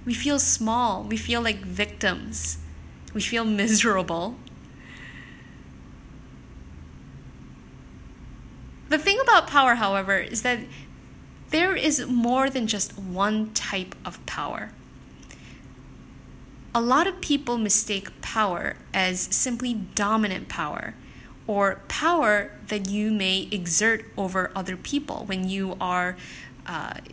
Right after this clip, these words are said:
in a sort of command and control type of situation, and you exert control and authority over a group of people.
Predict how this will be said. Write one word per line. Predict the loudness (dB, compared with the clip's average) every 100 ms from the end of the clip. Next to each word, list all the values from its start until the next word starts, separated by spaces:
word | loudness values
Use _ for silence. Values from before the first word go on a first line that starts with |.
| -10
in | -6
a | 0
sort | 0 -2 -6
of | -8 -6
command | -2 0 2 2 0
and | -2
control | -2 -2 -2 -2 -2 -2
type | -4 -6 -6
of | -2
situation, | -2 0 -2 -2 2 6 6 4 -4 -8 -12 -6 -2
and | 0
you | 0
exert | 0 2 4 2 0 -6 -12 -20 -20 -20 -20 -20 -20 -6
control | -2 0 0 0 2 2 0 -4 -12 -8 -2
and | -2
authority | -2 0 4 4 4 0 -2 -4
over | -4 -4
a |
group | -4 -4 -4 -4
of | -8
people. | -8 -8 -8 -10